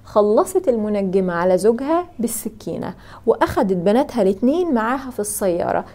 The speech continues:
البنت الصغيرة رضيعة والبنت الكبيرة عندها تسع سنين. وأثناء القيادة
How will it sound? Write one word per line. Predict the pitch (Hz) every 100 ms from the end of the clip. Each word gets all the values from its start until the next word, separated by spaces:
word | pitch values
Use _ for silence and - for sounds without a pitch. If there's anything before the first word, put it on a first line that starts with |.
| -
البنت | 233 220 349 359
الصغيرة | - - 262 247 277 311 339 359 -
رضيعة | 285 220 220 160 196 226
والبنت | 233 320 440 339
الكبيرة | - 285 302 320
عندها | 285 226 226 254 233
تسع | 220 320 - 359 349
سنين. | - 285 220 185 180 - -
وأثناء | - 233 - 349 392 269
القيادة | 262 - 254 285 330 370